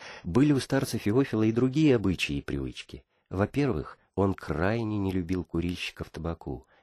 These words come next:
да и сам не мог выносить табачного дыма. "Вишь, чёртово зелья нанюхались", — строго укорял он своих накурившихся посетителей.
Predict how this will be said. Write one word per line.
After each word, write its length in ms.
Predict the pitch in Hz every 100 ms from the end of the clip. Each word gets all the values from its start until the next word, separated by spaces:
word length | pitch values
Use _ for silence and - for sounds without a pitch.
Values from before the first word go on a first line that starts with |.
| -
да 100 | 98
и 80 | 131
сам 300 | - 110 98
не 80 |
мог 200 | 92 92
выносить 420 | - 85 - 82 -
табачного 520 | 78 78 - 76 73
дыма. 320 | 71 71 69 _ _ _ _ _ -
"Вишь, 260 | 82 127
чёртово 440 | - 104 85 80 80
зелья 360 | 71 80 67
нанюхались", — 580 | 71 71 67 - 65 65
строго 320 | - 82 -
укорял 400 | 76 - 76 76
он 100 | 73
своих 380 | - 76 76 -
накурившихся 600 | 76 80 78 - 76 -
посетителей. 680 | - 73 76 - - - 64